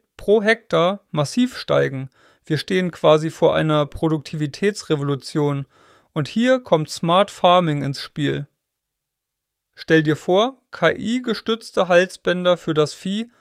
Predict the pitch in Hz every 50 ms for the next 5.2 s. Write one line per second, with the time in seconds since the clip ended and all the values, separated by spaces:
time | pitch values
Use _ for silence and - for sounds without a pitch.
0 | _ _ _ _ - 160 165 170 - 190 170 170 170 170 170 165 151 - 156 160
1 | 175 175 - 175 165 170 170 165 160 - 170 165 - _ _ _ _ - 165 156
2 | 131 - 143 143 156 165 170 175 175 175 175 180 - _ _ _ _ 165 165 160
3 | 156 151 143 - - 151 147 - 160 147 151 190 208 - 180 156 139 147 143 143
4 | 147 147 - 151 143 139 - - - 214 - 165 139 135 131 135 139 135 135 131
5 | 131 127 -